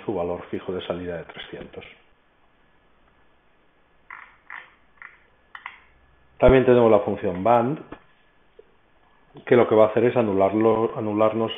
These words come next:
un, un valor mientras está dentro de una determinada, de una determinada franja. Es decir, podemos hacer que entre este punto y este punto el valor de la función, pues, se, se anule. Es decir, tendríamos la gráfica viniendo por aquí,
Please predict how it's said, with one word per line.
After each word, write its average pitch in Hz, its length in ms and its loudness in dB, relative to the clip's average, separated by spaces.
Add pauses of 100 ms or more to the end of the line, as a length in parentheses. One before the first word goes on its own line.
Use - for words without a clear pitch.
(160)
un, 117 480 -8
un 117 260 -10
valor 123 300 2
mientras 110 400 -6
está 101 240 -8
dentro 98 360 -8
de 104 80 -8
una 101 100 -6
determinada, 92 800 -10 (640)
de 110 80 -8
una 98 160 -4
determinada 95 600 -4
franja. - 460 -14 (300)
Es - 80 -18
decir, - 200 -18
podemos 87 320 -12
hacer 101 340 -6 (640)
que 104 340 -2
entre 107 340 -4
este 107 200 -4
punto - 540 -8
y 113 140 -6
este 113 220 -6
punto 135 540 -2
el 117 140 -2
valor 101 280 0
de 101 60 -2
la 101 120 -2
función, 110 480 -10
pues, 101 220 -6
se, - 280 -14
se 101 80 -10
anule. 85 320 -12 (320)
Es - 100 -16
decir, - 200 -16
tendríamos 92 340 -6
la 95 60 0
gráfica 98 340 -6
viniendo 95 380 -6
por 117 100 0
aquí, 170 340 0